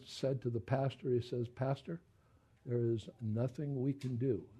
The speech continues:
There will always be a Judas in every community." The church has to guard against that. The church has to be willing to recognize repentance with the spirit of grace, recognizing options were possible.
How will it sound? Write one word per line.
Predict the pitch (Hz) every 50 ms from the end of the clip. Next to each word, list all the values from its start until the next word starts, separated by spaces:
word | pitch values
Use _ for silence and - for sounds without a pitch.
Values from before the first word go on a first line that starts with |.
| - 101
There | 101 110
will | 113 117 117 117 -
always | 127 135 143 147 143 139 139 135
be | - - 123 123 117 123 120 - -
a | 113
Judas | 101 98 117 123 117 95 - - - - - - _ _ _ _ _ - _ _ _ -
in | 95 92 101 110 - - -
every | 127 135 139 151 156
community." | 147 151 - 139 139 135 131 123 101 87 - - - - - - _ _ _ - - _ _ _ - - - - - - _ -
The | 135 123
church | 123 - - 156 156 160 151 - - - -
has | - 143 135 139 147 143 - -
to | - 143
guard | 127 120 131 123 131 127 131 127 123 -
against | - 123 113 110 135 131 131 - - -
that. | - 110 95 87 - - - - - - _ - - - - _ _ _ _ _ -
The | -
church | - - 139 143 135 -
has | 160 151 147 -
to | - 135
be | 123 131
willing | 131 127 143 151 156 151 147
to | - 135
recognize | 127 127 143 139 - - 151 135 139 135 139 139 120 -
repentance | 135 127 120 - - 180 196 190 180 202 214 214 - - - - - - _ _ - - - - -
with | 139 131 120
the | 135
spirit | 117 - - - 156 156 160 156 147
of | 143 123 117
grace, | 110 143 156 165 185 180 170 - -
recognizing | 143 127 110 - 143 127 127 131 131 131 113 120 117 123
options | 131 127 127 - - 139 117 -
were | - 127
possible. | - - - 143 147 143 - - 147 143 156 151 151 147 143